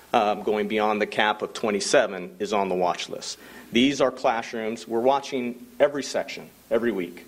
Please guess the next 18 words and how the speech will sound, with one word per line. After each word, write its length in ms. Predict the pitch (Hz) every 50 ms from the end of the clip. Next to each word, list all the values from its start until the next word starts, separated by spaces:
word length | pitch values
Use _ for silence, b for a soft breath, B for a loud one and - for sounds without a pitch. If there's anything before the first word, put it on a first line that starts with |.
| -
with 380 | - 101 104 101 - - - -
fluctuations, 880 | - - - - - - 117 113 107 107 - - 107 107 104 98 - -
new 220 | 110 110 113 113
information 500 | 110 107 - 113 104 104 104 104 - 104
on 140 | 101 104 101
enrollment. 500 | 92 92 95 95 98 95 95 92 90 - B B B B B B B B B B -
Uh, 120 | 101 95
but 240 | 131 - - - -
these 320 | 123 139 160 165 165 139
are 80 | 156 143
the 80 | 123 131
sections 500 | - - 135 117 - - 120 110 107 110
that 100 | 110 98
we 120 | 104 107
are 80 | 104 101
watching 540 | 104 104 101 101 104 104 - 104 104 98
most 240 | 101 101 101 107 107
specifically 840 | - - 110 104 - - 214 214 - 117 - - 104 101 98 98 107